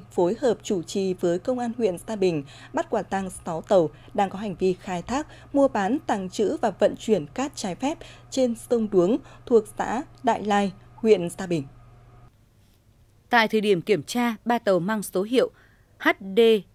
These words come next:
Speaker 2: không hai không bảy, B G không hai tám chín, Q N sáu không chín không và một tàu xi măng không có số hiệu đang khai thác được khoảng trên một trăm mét khối cát.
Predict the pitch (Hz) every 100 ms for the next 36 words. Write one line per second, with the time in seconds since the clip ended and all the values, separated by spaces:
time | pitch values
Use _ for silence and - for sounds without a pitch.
0 | _ _ - - 247 196 214 208 - 220
1 | 190 196 147 - _ _ 214 226 185 185
2 | 180 147 _ - 226 214 175 202 202 175
3 | - 165 185 - 180 202 311 - _ _
4 | _ _ 240 233 - 208 202 185 165 147
5 | - 156 - - 220 185 - 180 160 226
6 | 190 - - _ 214 196 185 190 180 190
7 | 170 160 - 220 226 196 - 277 240 -
8 | 185 208 233 - - 196 190 - 175 -
9 | 302 196 165 190 151 120 - - - 269
10 | 240 220 165 - - 214 202 226 - -
11 | 170 269 330